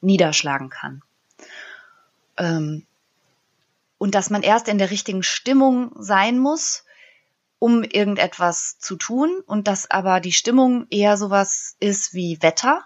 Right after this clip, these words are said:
das kommt und geht, Wolken ziehen vorüber und man weiß gar nicht warum und man muss im Grunde so ein kleines, sonniges, strahlendes Fenster abwarten, um dann auch mal etwas Besonderes zu tun. Zum Beispiel das auffällige,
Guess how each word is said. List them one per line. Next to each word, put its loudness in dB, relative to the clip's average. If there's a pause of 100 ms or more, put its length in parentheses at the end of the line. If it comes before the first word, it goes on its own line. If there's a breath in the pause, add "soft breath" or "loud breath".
(120)
das 0
kommt -2
und -4
geht, -2
Wolken 0
ziehen 0
vorüber 0 (600 loud breath)
und -2
man 4
weiß 4
gar 2
nicht -4
warum 2 (340 loud breath)
und 0
man 4
muss 0
im -2
Grunde 0
so -2
ein 0
kleines, 0
sonniges, 0
strahlendes 2
Fenster -2
abwarten, 0 (560 loud breath)
um 2
dann 0
auch 4
mal 4
etwas 0
Besonderes -4
zu -4
tun. -6
Zum -2
Beispiel 0 (400 loud breath)
das -8
auffällige, 2